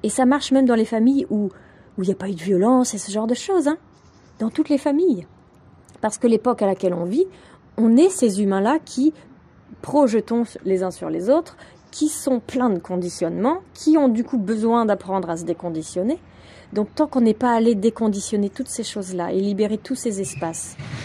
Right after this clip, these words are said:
toutes ces émotions d'incompréhension, d'impuissance, de peur, d'insécurité, de manque, ben, on le porte toujours. Et vous savez, l'univers, il est pas là pour nous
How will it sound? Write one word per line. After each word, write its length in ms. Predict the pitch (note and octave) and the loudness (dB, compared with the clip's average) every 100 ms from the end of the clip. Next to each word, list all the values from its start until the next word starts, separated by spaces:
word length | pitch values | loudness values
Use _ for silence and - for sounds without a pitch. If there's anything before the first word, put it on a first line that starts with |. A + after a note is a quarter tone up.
| - - | -12 -12
toutes 180 | - C#4 | -4 -4
ces 340 | - A3+ G3+ G#3+ | -2 -2 2 4
émotions 600 | G#3+ A#3 - - F3 F3+ - - - - | 4 4 2 -6 -10 -10 -16 -20 -20 -18
d'incompréhension, 1000 | F3 F3 G#3+ A3 G#3 - G#3 G3 - F3+ | -6 -2 0 0 -4 -2 -4 -4 -6 -6
d'impuissance, 1040 | F3 G3 F3+ - G#3+ - F#3 F3 - - - - - | -2 -2 -2 -6 -6 -4 -4 -6 -8 -14 -18 -16 -4
de 180 | F#3+ | -2
peur, 640 | A#3 - G#3+ F#3 D#3+ - - - - - - - F3+ | -2 -2 -2 -2 -4 -14 -20 -20 -20 -20 -20 -18 -2
d'insécurité, 920 | G#3+ G#3 A3 G#3+ G#3+ G3+ G#3+ - F#3+ | -2 0 -6 -6 -4 -4 -4 0 0
de 200 | E3+ A3+ | 2 2
manque, 540 | A#3 G3 F3 - - - - - - - - - - - - | 2 2 -4 -12 -20 -20 -20 -20 -20 -20 -20 -20 -20 -20 -14
ben, 140 | G3+ F3+ E3+ - - - - - - - - - - - - - - - - - - | -12 -10 -14 -20 -20 -20 -20 -20 -20 -20 -20 -20 -20 -20 -20 -20 -20 -20 -20 -20 -8
on 60 | G#3 | -4
le 80 | G3 | -2
porte 380 | A3+ A3 - F#3+ | -2 -6 -4 -6
toujours. 380 | F#3+ F3 - - - - - - - - - - | -6 -6 -8 -12 -20 -20 -20 -20 -20 -20 -20 -6
Et 60 | G3+ | -4
vous 100 | F#3+ | -4
savez, 280 | - A#3 D4 | -4 0 2
l'univers, 460 | A3+ G#3+ G#3+ C4 A3+ - - | 4 2 2 0 0 -10 -10
il 100 | G3+ | -4
est 60 | F#3+ | -4
pas 100 | G#3+ | -2
là 100 | - | -2
pour 220 | - A2 | -2 0
nous 200 | G3+ G3 | 0 0